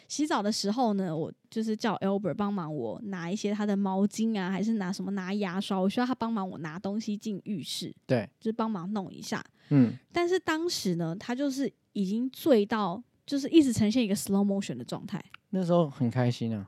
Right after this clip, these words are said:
Speaker 1: 对，然后我就说，我就说：“哎，哎，快，快，快，牙刷拿进来，牙刷拿进来。”
Speaker 2: <laughs>
Speaker 1: 因为那时候天气好像也蛮冷的。
Speaker 2: 对，
Speaker 1: 怎样？
Speaker 2: 那
Speaker 1: 我就一直很怕我儿子凉到感冒，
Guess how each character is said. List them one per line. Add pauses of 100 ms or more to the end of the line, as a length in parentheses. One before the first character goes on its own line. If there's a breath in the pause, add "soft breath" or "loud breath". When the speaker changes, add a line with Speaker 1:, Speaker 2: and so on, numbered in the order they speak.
Speaker 1:
对，
然
后
我
就
说，
我
就
说
：“哎，
哎，
快，
快，
快， (180)
牙
刷
拿
进
来，
牙
刷
拿
进
来。”
Speaker 2:
<laughs>
Speaker 1:
因
为
那
时
候
天
气
好
像
也
蛮 (100)
冷 (120)
的。 (200)
Speaker 2:
对，
Speaker 1:
怎
样？
Speaker 2:
那
Speaker 1:
我
就
一
直
很
怕
我
儿
子
凉
到
感
冒，